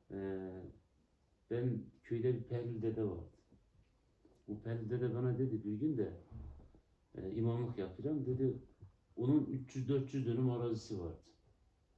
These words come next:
Dedim ki, "Ya," dedi, dedim, "bu kadar araziyi dağda neye aldın? Şehirde alsaydın ya,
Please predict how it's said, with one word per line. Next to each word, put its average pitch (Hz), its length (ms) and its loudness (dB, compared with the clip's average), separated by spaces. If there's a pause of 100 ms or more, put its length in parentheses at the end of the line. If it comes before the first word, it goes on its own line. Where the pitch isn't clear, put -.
(580)
Dedim 151 260 -2
ki, 143 320 0
"Ya," 131 240 4
dedi, 127 240 -2
dedim, 104 300 -2
"bu 107 160 0
kadar 107 540 -2 (340)
araziyi 107 540 0
dağda 110 280 0
neye 131 280 2
aldın? - 360 -6 (1080)
Şehirde 101 440 2
alsaydın 101 520 0
ya, - 220 -2